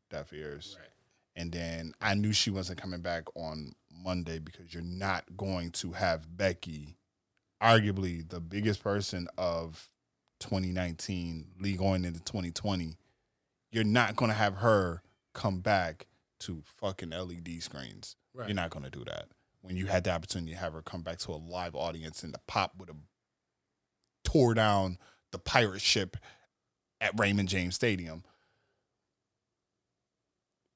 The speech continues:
Speaker 1: It will be interesting to see them come back. Jalil had mentioned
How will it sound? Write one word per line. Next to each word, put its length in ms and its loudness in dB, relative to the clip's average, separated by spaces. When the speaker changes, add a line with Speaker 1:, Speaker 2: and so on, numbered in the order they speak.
Speaker 1:
It 200 4
will 120 6
be 180 4
interesting 600 4
to 140 0
see 800 4
them 260 4
come 280 0
back. 400 8
Jalil 520 8
had 220 6
mentioned 760 0